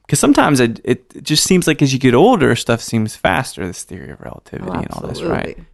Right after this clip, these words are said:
Speaker 1: But is it, I didn't know, I didn't really have a way to articulate that. It's like, "Oh, it's science, right? <laughs> Like, the, the world's spinning faster," or whatever, whatever it is.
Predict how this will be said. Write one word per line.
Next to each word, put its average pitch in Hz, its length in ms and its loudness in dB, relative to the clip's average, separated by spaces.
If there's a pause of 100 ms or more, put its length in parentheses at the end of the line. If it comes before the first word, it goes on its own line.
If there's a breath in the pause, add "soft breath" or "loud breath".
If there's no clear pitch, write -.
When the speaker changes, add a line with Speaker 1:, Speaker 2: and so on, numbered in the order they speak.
Speaker 1:
But 151 140 4
is 190 140 4
it, 170 260 2 (600)
I 160 80 2
didn't 196 140 4
know, 180 220 4
I - 20 -8 (100)
didn't 165 220 2
really 160 240 6
have 151 80 4
a 143 60 4
way 127 120 4
to 117 60 2
articulate - 580 -4
that. - 120 -12
It's - 120 -10
like, 107 120 0
"Oh, 147 100 6
it's - 140 -2
science, - 500 -6
right? - 240 -8
<laughs> - 40 -6
Like, - 160 -4
the, 139 100 4
the 120 200 -2
world's 123 300 4
spinning - 280 -6
faster," - 360 -4
or - 40 2
whatever, 139 300 4
whatever 135 300 4
it 110 80 2
is. 220 100 0